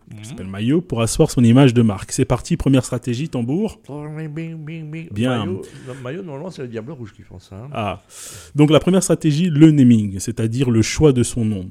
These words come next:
Speaker 1: Le mot Maillot est un diminutif familier des Bruxellois. Donc en nommant le restaurant Maillot, on a la certitude que le nom marquera les esprits et sera de ce fait inoubliable. Pourtant, fallait y penser à un snack belge qui s'appelle Maillot, euh,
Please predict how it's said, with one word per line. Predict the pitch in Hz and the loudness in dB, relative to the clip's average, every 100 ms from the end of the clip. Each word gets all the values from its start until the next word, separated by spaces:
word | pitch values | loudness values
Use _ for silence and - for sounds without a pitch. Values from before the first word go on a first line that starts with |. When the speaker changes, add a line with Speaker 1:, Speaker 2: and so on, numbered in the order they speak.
| - | -8
Speaker 1:
Le | 104 | 0
mot | 117 120 | 4 4
Maillot | 117 120 143 143 | 4 4 2 0
est | 104 98 | -2 -8
un | |
diminutif | 98 107 107 104 - 117 - 110 | -6 -4 -4 -6 -10 -10 -12 -10
familier | - 113 110 110 | -2 0 0 -2
des | 98 | -4
Bruxellois. | 95 - 107 113 156 175 | -8 -8 -6 -2 -2 -4
Donc | 120 147 123 | -2 0 2
en | |
nommant | 127 160 165 | 2 2 2
le | 147 | 0
restaurant | 131 - 131 135 120 | 0 -2 -2 0 0
Maillot, | 113 113 139 | 2 2 4
on | 131 | 2
a | 107 | 0
la | 101 | -6
certitude | - - 117 - 123 | -10 -12 -14 -12 -12
que | - | -8
le | 104 | -4
nom | 117 127 | 0 0
marquera | 113 113 - 110 123 | 2 -2 -4 -4 -2
les | 104 101 | -2 -8
esprits | - - 160 165 _ - - | -10 -10 -8 -8 _ -20 -8
et | 117 | -6
sera | 120 120 | -4 -4
de | 117 | -4
ce | 107 107 | -4 -6
fait | - 135 143 - | -2 -2 -2 -2
inoubliable. | 135 131 113 110 101 92 98 - _ _ - | 4 6 6 2 -4 -8 -14 -18 _ _ -10
Pourtant, | 104 156 156 | -2 2 2
fallait | 131 120 | 4 2
y | |
penser | 113 110 - | 0 -4 -4
à | 127 | -4
un | |
snack | 101 107 101 | -6 -10 -8
belge | 113 131 101 95 | -4 -4 -4 -10
qui | - | -12
s'appelle | 98 104 107 | -14 -10 -10
Maillot, | 95 98 120 120 104 | -10 -10 -8 -8 -10
euh, | 92 90 85 | -14 -16 -20